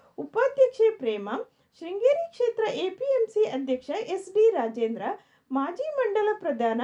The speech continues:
ಎಸ್ ಡಿ ವಿ ಗೋಪಾಲರಾವ್, ಸೀತೂರು ಸಹಕಾರ ಸಂಘದ ಅಧ್ಯಕ್ಷ ಬೆಮ್ಮನೆ ಮೋಹನ್, ಡಿ ಸಿ ಸಿ ಬ್ಯಾಂಕ್ ನಿರ್ದೇಶಕ ಸಂದೀಪ್, ಗ್ರಾಮ ಪಂಚಾಯಿತಿ ಸದಸ್ಯರುಗಳಾದ ಎನ್ ಪಿ ರಮೇಶ್, ಎಚ್ ಇ ದಿವಾಕರ, ಎಸ್ ಉಪೇಂದ್ರ ರಾವ್,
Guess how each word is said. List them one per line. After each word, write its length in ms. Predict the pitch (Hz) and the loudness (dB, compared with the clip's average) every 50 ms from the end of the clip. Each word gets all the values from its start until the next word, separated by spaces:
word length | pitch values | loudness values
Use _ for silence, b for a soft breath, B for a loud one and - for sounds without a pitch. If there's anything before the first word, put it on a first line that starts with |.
| - - - | -2 -4 -4
ಎಸ್ 220 | 381 381 - - - | -6 -8 -6 0 4
ಡಿ 120 | 403 427 | 4 6
ವಿ 160 | 427 453 453 | 8 6 6
ಗೋಪಾಲರಾವ್, 760 | - 269 247 226 226 226 254 247 247 233 233 208 233 403 466 b b b b b _ - | 6 4 0 0 0 0 -2 -2 -2 -2 -2 -2 -2 -2 -4 b b b b b _ -2
ಸೀತೂರು 560 | 381 427 453 440 523 554 571 605 554 554 - | 2 2 2 4 4 4 4 4 2 0 0
ಸಹಕಾರ 440 | 415 359 359 403 392 - 427 440 440 427 381 - | -4 -4 -4 -6 -6 -4 -2 -2 -2 -2 -4 -6
ಸಂಘದ 260 | 403 403 392 403 392 381 294 | -8 -4 -4 -2 -2 -2 -2
ಅಧ್ಯಕ್ಷ 440 | 262 254 247 226 247 233 226 - - 254 339 392 370 | -2 -4 -4 -4 -4 -4 -4 -4 -4 -4 -4 -4 -2
ಬೆಮ್ಮನೆ 480 | 370 381 392 403 415 440 440 427 453 440 | -2 -2 -2 0 0 0 2 2 2 2
ಮೋಹನ್, 460 | 370 277 226 214 208 220 240 415 - b b b b b b b b | 2 0 -2 -2 -2 -4 -4 -6 -6 b b b b b b b b
ಡಿ 160 | 240 359 403 415 | 0 2 2 2
ಸಿ 280 | - 605 622 587 - | 0 -6 -12 -12 -10
ಸಿ 220 | - 587 571 523 392 | -6 -6 -6 -4 0
ಬ್ಯಾಂಕ್ 340 | 392 370 392 403 - - | 0 0 0 -2 -4 -8
ನಿರ್ದೇಶಕ 560 | 320 294 269 240 240 294 277 269 302 285 285 302 294 | -8 -8 -8 -6 -6 -8 -6 -6 -6 -6 -4 -6 -6
ಸಂದೀಪ್, 580 | 277 - 247 226 220 220 202 254 392 392 - _ _ _ _ _ _ _ _ _ - | -4 -2 -2 -2 -2 -2 -2 -2 -2 -2 -6 _ _ _ _ _ _ _ _ _ -14
ಗ್ರಾಮ 300 | 233 247 302 294 311 403 539 | -6 -2 -2 -2 0 0 -2
ಪಂಚಾಯಿತಿ 600 | 571 - 605 554 539 539 523 508 508 523 508 480 | 0 0 0 0 4 4 4 4 4 2 -2 -2
ಸದಸ್ಯರುಗಳಾದ 880 | - 311 247 285 277 277 - 277 262 285 247 254 240 226 214 196 180 185 220 339 466 480 - | -2 -4 -2 -2 -2 0 -2 -2 -2 0 0 2 2 2 2 0 -2 -2 -2 -2 -2 -4 -4
ಎನ್ 260 | 370 403 415 440 453 | -4 -4 -2 -4 -4
ಪಿ 260 | - - 466 480 453 | 2 2 4 4 4
ರಮೇಶ್, 500 | 392 349 - 196 196 220 392 - - - _ _ _ _ _ - 349 | 2 2 -2 -2 -2 -2 -2 -2 -2 -4 _ _ _ _ _ -8 -4
ಎಚ್ 220 | 392 392 392 - 480 | -4 -4 -4 -4 -4
ಇ 200 | 539 539 466 - | -4 -4 -2 -2
ದಿವಾಕರ, 480 | 269 233 220 220 214 214 - 202 185 202 311 466 b b b b b b | -2 0 0 -2 -2 -2 -4 -4 -2 0 -2 -2 b b b b b b
ಎಸ್ 280 | 392 427 508 523 - 494 | 2 4 4 2 2 -2
ಉಪೇಂದ್ರ 480 | 466 - 277 - 269 269 262 254 247 226 | -4 -4 -2 2 2 4 4 4 2 0
ರಾವ್, 320 | 202 190 196 226 427 453 | -2 -2 -2 0 0 -2